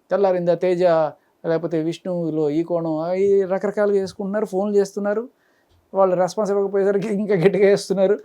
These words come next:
వాళ్ళకి ఏం చెప్పాలి, ఏం, ఏం తెలియదు కదా. So ఆ టైంలో సరే వద్దాం,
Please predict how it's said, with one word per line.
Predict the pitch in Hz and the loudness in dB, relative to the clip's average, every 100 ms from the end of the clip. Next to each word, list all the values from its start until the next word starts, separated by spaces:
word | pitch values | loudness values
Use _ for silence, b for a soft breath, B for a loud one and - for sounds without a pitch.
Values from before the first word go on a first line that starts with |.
| B B B _ _ | B B B _ _
వాళ్ళకి | 226 208 165 | 2 2 2
ఏం | 165 | 0
చెప్పాలి, | 196 202 196 | 0 2 2
ఏం, | 180 180 135 | 2 0 -4
ఏం | 120 175 | -2 -2
తెలియదు | 196 165 147 120 | 0 -2 -4 -6
కదా. | 127 - - | -10 -16 -12
So | 170 160 151 - _ _ _ _ - | -8 -8 -10 -16 _ _ _ _ -4
ఆ | 165 | -2
టైంలో | 160 156 196 196 123 117 _ _ _ _ _ _ _ _ _ _ - | 0 -2 -2 -2 -4 -12 _ _ _ _ _ _ _ _ _ _ -6
సరే | 151 | -4
వద్దాం, | 135 127 165 160 | -2 0 0 0